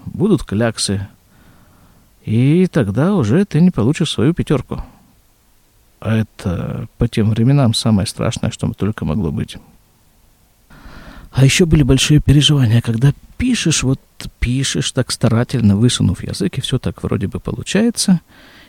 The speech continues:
и вдруг там на листе бумажки какая-то совершенно незаметная ворсинка или волосинка вдруг зацепилась за перо, и вместо такого вот ровного, какой-то там был такой элемент буквы,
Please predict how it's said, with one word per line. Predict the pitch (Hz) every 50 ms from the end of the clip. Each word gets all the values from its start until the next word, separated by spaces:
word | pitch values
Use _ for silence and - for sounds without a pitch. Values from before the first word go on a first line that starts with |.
| _ _
и | - 123
вдруг | 147 180 233 262 247 - -
там | - 240 240 202
на | 196
листе | 190 175 175 - - - 214
бумажки | 170 156 165 202 240 254 233 - - -
какая-то | 131 - 147 - - 202 202 196 - 180
совершенно | - - - 170 175 175 175 165 - - 202 208 214 208 202 196
незаметная | 185 165 147 135 120 127 127 131 147 165 165 - - 139 139 139 135 127 127 127 - - - - - - - - - - - _ _ _
ворсинка | - 113 113 127 135 131 120 - - - - 147 165 147 127 113 - - 87 90 - _
или | _ - 151 151 143 139
волосинка | 127 127 127 120 117 104 - - - 123 131 127 120 110 - - 95 90 107 - _ _ - - - _ _ _ -
вдруг | - 104 120 143 190 196 170 -
зацепилась | 123 110 127 143 160 - - 208 - - 233 226 214 175 123
за | 104 120 110 113 120 135
перо, | - - 156 147 - 90 - - - _ _ - - - - - - - - - _ _ _
и | - 170 180
вместо | 156 170 196 208 220 214 202 - - - - 190
такого | - - - 175 - - - 190 190 185 175 160 151 151
вот | 151 - -
ровного, | 120 113 131 160 160 143 131 131 131 131 123 120 113 - - - - - - _ -
какой-то | 113 131 165 165 -
там | - 143 143
был | 139 151
такой | 139 - 151 - - 156 143 -
элемент | - 131 143 147 156 151 131 113 104 95
буквы, | 92 110 135 - - - 98 71 -